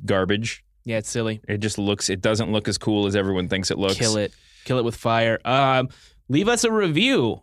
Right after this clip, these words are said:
Speaker 2: on iTunes, five stars. Come on, why not? Y-, you get this for free every week.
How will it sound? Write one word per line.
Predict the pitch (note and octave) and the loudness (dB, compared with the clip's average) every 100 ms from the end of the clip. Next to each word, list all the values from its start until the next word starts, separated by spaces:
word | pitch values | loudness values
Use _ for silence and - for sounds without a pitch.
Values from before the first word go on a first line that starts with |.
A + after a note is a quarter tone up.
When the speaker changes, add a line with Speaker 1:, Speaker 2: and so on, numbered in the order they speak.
| - | -2
Speaker 2:
on | D3 | 2
iTunes, | D#3+ F#3 F#3 F3 D#3 D3 | 4 2 0 0 0 0
five | - D#3+ F#3 | 2 2 2
stars. | - F3+ G#3+ D3 - | 0 0 2 0 0
Come | F#3+ A3 | 0 2
on, | D3+ G#2 | 2 2
why | C#3 F#3+ | 2 2
not? | A3+ E3 G2+ - | 2 2 0 -6
Y-, | A2 - | -10 -4
you | D#3 | -2
get | D#3+ A3 | 0 0
this | A#3+ A3+ | -2 -2
for | G#3+ | -4
free | - A3+ | -2 0
every | G3 D3 B2 | 2 2 2
week. | A2+ G2 | 0 -2